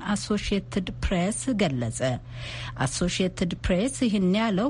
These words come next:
ማርሻል ፕሮጀክት ከሚባል ድርጅት ጋር ሆነ ባካሄደው ግምገማ ነው። ዩናይትድ ስቴትስ ውስጥ በኮሮና ቫይረስ የተያዙት አምስት ነጥብ ስድስት ሚሊዮን፣ በበሽታው ምክንያት የሞቱት ከአንድ መቶ ሰባ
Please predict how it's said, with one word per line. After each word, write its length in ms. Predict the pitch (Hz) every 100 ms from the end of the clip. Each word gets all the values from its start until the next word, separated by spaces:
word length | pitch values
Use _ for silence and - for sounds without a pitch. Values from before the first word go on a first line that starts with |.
| 294 202
ማርሻል 600 | 214 220 - - 226 220
ፕሮጀክት 540 | - 190 - 139 - -
ከሚባል 580 | 170 151 143 - 139 135
ድርጅት 400 | 147 151 156 -
ጋር 200 | 160 147
ሆነ 220 | 208 226 277 285 -
ባካሄደው 600 | - 185 - 156 139 127
ግምገማ 380 | 135 139 147 156 175
ነው። 160 | 147 123 - - - - - -
ዩናይትድ 500 | 151 147 180 220 - 202
ስቴትስ 440 | - - 175 -
ውስጥ 240 | 277 269 - 294
በኮሮና 500 | 208 196 196 185 180 165 143
ቫይረስ 420 | 170 175 151 -
የተያዙት 600 | 175 190 185 202 233 262 -
አምስት 440 | 202 202 233 - 214
ነጥብ 320 | 196 196 226
ስድስት 480 | - 185 - 233 -
ሚሊዮን፣ 460 | 196 165 143 160 269 269
በበሽታው 540 | 135 151 - - 165
ምክንያት 460 | 165 180 190 190 202
የሞቱት 520 | 202 196 202 - 269 269 262
ከአንድ 400 | - 208 220 202
መቶ 300 | 196 190 220
ሰባ 200 | 214 208